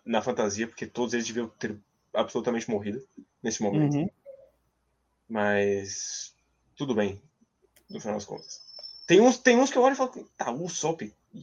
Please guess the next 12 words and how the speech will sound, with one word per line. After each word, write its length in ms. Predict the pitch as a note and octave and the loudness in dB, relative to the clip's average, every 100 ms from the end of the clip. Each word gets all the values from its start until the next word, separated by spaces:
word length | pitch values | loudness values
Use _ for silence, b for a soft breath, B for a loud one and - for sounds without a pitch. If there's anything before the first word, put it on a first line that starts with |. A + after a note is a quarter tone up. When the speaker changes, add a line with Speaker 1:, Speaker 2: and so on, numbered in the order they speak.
| - | -16
Speaker 1:
aguentar 400 | - C3 A2 C3 | 0 0 6 6
esse 180 | C#3 - | 6 2
tipo 140 | - | -6
de 80 | A#2+ | -10
porrada 360 | - G#2 B2+ A#2+ | -4 2 2 2
é 20 | |
meio 140 | A#2+ | -2
estranho, 360 | B2 - A2 G2+ | -2 0 0 2
mas" 160 | - - | 2 4
Speaker 2:
<laughs> 460 | C4 E3+ - D#3 - _ _ _ _ _ _ _ _ _ _ _ _ | 4 2 -6 -8 -10 _ _ _ _ _ _ _ _ _ _ _ _
Speaker 1:
mas 160 | B2 B2 | 0 4
beleza. 460 | C3 G#2 G2 F#2+ | 4 4 2 -6